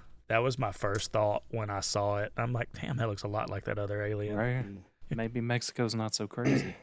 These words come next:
Speaker 2: <coughs>
Speaker 1: They might not be.
Speaker 3: <laughs> May not.
Speaker 1: They may not be. I wanna speculate on those underwater vehicles. I could not find any images of any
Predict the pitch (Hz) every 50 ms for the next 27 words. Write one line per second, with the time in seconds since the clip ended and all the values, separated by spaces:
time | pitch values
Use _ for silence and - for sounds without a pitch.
0 | - - - - - - - - 151 - - - - - - _ _ - - 101
1 | 110 135 185 220 294 320 320 - 233 392 339 277 - 233 - - - - _ _
2 | - 120 117 127 151 170 175 190 196 214 202 - - - _ _ _ _ _ _
3 | _ _ _ _ _ _ _ - - - - 62 - 180 202 202 208 240 240 214
4 | 196 226 277 277 233 165 - - - - - - - _ - - - 214 175 -
5 | - - 127 117 - - 110 104 101 101 95 98 95 98 95 92 92 - 101 98
6 | 98 - 104 98 95 95 - - - - - 95 - - - - - - - -
7 | 151 170 - - - 160 - - 107 101 95 98 95 95 95 - - - - -
8 | - - 107 101 101 104 104 104 101 - - - - 107 104 107 110 113 - 107
9 | 107 110 110 110 107 110 110 110 107 107 107 104 - 101 104 101 104 - - -
10 | - - 104 101 101 101 98 98